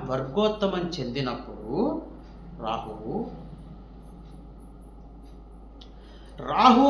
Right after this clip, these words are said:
మధ్యలో అంటే రాహుకి కేతువుకి మధ్యలో ఏవైతే గ్రహాలు ఉంటాయో,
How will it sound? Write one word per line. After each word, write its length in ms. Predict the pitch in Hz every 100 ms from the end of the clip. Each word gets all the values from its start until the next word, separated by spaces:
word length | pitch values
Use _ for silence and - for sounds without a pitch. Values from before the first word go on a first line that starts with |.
| 240
మధ్యలో 420 | 202 - 143 160 143 - - - - - - - - - - - - 147
అంటే 160 | 208 190 147
రాహుకి 400 | 185 226 240 247 226
కేతువుకి 440 | 202 202 196 202 147
మధ్యలో 400 | - 175 196 202 - - - - 143
ఏవైతే 340 | 156 156 156 147 -
గ్రహాలు 480 | - 165 185 196 131 139
ఉంటాయో, 640 | 135 - 117 113 127 156